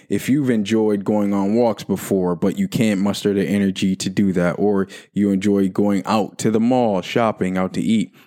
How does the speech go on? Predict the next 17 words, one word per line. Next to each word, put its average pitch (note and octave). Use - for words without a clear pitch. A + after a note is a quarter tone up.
any E3+
of A2
those F#2+
things, A#2+
but G#2
lately A2+
you G#2+
haven't A2
been G#2
able G2+
to G2
muster G2
the F#2+
energy G2+
to F#2+
do G2+
it, A#2+